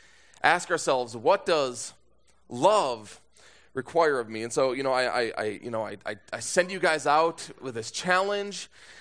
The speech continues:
and then, and then I go home, right? I'm, I, and I agree, like, this is the same challenge upon me. Like, I wanna do this as well, and so I go home and I, you know, what, what would I, I need to ask myself, what would setting aside my agenda and my control look like to make room for someone else? And what does it mean to defer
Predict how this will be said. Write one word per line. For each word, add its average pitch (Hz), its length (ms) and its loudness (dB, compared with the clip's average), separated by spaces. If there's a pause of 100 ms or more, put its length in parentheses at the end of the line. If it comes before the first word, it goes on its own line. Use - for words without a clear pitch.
(220)
and 151 140 0
then, 147 220 2 (960)
and 143 140 2
then 160 80 2
I 156 80 4
go 156 220 2
home, 110 280 -2
right? 127 160 0
I'm, 143 200 -4 (120)
I, 113 120 -6 (100)
and 156 100 -2
I 165 120 4
agree, 139 320 -4
like, 139 160 -2
this 143 160 -10
is 151 80 -14
the 147 80 -10
same 139 200 -4
challenge 127 360 -4
upon 127 320 -2
me. 110 220 -4
Like, 123 180 -2
I 110 80 0
wanna 127 260 -2
do 113 180 -6
this 110 200 -8
as 104 120 -12
well, 95 280 -2
and 127 80 -8
so 131 120 -2
I 113 100 0
go 113 120 -4
home 107 300 -8
and - 100 -10 (1120)
I, 117 180 0
you 107 160 -10
know, 110 80 -6
what, 104 220 -4
what 110 180 -4
would 107 260 -10
I, 104 260 -6 (120)
I 110 120 -8
need 110 160 -10
to 110 40 0
ask 127 160 -2
myself, 107 240 -10
what 113 140 -6
would 120 100 -8
setting 117 260 -6
aside 113 280 -4
my 110 140 -4
agenda 113 500 -6 (440)
and 120 120 -4
my 113 100 0
control 117 420 -2
look 123 220 -6
like 107 240 -2
to - 100 -14
make 113 220 -6
room 113 140 -10
for 113 100 -12
someone 110 300 -6
else? 127 240 -2
And 110 100 -14
what 120 100 -4
does 117 160 -10
it 110 60 -8
mean 117 220 -8
to 117 80 -18
defer 123 600 -4